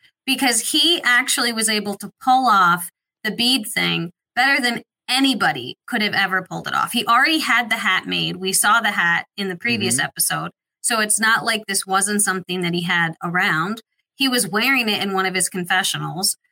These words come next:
Speaker 1: So this is something that is part of Cody. And then to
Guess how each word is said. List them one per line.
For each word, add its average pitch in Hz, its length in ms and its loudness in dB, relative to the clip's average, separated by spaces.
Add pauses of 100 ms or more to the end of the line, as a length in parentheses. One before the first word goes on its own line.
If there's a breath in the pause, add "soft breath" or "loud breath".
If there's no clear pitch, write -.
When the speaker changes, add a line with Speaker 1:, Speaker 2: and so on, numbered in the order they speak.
(100)
Speaker 1:
So 208 460 0
this 208 320 0
is 247 180 2
something 240 500 2
that 185 360 2
is 190 260 -2
part 233 220 2
of 202 140 -4
Cody. 185 480 0 (580)
And 220 140 -4
then 240 200 2
to 220 480 -2